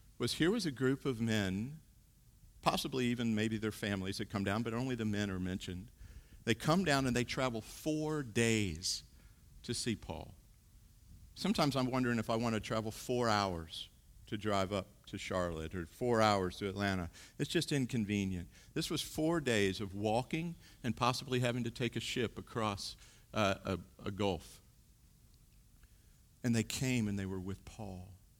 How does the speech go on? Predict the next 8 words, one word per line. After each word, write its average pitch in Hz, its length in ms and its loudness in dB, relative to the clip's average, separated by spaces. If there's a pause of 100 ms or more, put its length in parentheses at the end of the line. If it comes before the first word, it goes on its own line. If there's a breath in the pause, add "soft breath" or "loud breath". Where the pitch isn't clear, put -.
(760)
Why? 104 420 -2 (880)
Because 107 260 -8
Paul 117 320 -4
invested 98 460 -4
his 90 160 -8
life. 95 400 -2
There 110 120 -6
was 95 200 -6